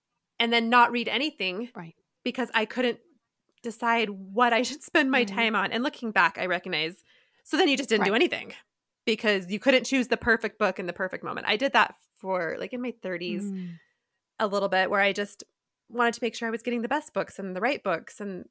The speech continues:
Speaker 1: and I finally realized, just read the books that you feel inspired to read. You just, you grab it off the shelf, and it's okay if it's a children's classic.
Speaker 2: Amen.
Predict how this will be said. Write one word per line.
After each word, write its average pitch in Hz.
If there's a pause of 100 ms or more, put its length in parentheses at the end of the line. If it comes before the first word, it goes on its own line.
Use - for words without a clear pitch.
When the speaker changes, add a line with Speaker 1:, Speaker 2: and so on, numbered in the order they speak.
(160)
Speaker 1:
and 226
I 233
finally 302
realized, 226
just -
read 269
the -
books 277
that - (1800)
you 233
feel 277
inspired 262
to 240
read. 254
You 190
just, - (180)
you 220
grab 226
it 262
off 240
the 240
shelf, 254
and 262
it's 262
okay 269
if 247
it's 247
a -
children's 214
classic. 240
Speaker 2:
Amen. 196